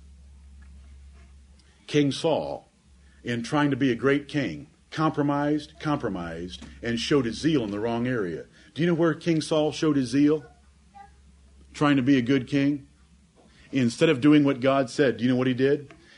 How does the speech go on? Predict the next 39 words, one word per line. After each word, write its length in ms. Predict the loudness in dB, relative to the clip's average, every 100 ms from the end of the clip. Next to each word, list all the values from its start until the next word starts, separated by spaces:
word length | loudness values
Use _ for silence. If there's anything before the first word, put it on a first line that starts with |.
| -20 -10
Do 100 | -2
you 40 |
remember 200 | 0 0
the 80 | -2
people 320 | -4 -4 -4
called 260 | -2 -2 -2
the 100 | -2
Gibeonites 640 | 0 0 -2 -2 -4 -6
that 120 | -10
Joshua 500 | -2 -2 -2 -2 -2
had 140 | 0 -2
made 120 | -2
a 60 | 0
covenant 360 | -2 -2 -2
with? 300 | 0 -2 -4 -16 _ -16 -4
When 120 | -2
they 80 | 0
came 260 | 0 2
into 120 | 2
the 80 | 4
land 240 | 4 2 0
of 120 | -2
Canaan, 520 | 0 0 0 -8 -14 -20 _
the 120 | -2
Gibeonites 560 | 6 6 6 2 0 0
lived 240 | 2 2
right 220 | 2 2 4
there 180 | 4
near 160 | 4 2
Jericho. 680 | 2 2 2 0 -4 -6 -10 -10
They 120 | -4 0
put 180 | 2
on 160 | 4 4
old 280 | 2 2 0
clothes, 360 | 2 4 2
got 240 | 2 2 2
some 140 | 0
moldy 260 | 2 2 2
bread, 480 | 2 2 0 -4